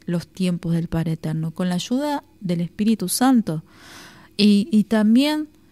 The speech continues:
si nosotros no estamos seguros, por eso es importante tener esa comu-, comunión.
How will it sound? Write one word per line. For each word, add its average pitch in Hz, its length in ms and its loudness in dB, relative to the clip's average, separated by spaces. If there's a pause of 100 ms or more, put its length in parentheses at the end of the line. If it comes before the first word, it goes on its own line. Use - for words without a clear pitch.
(380)
si 233 160 4
nosotros 240 500 4
no 262 140 8
estamos 233 440 2
seguros, 185 520 0
por 214 180 0
eso 254 180 0
es 240 60 8
importante 214 560 2
tener 196 260 -2
esa 202 240 -4
comu-, 175 520 -2 (120)
comunión. 190 680 4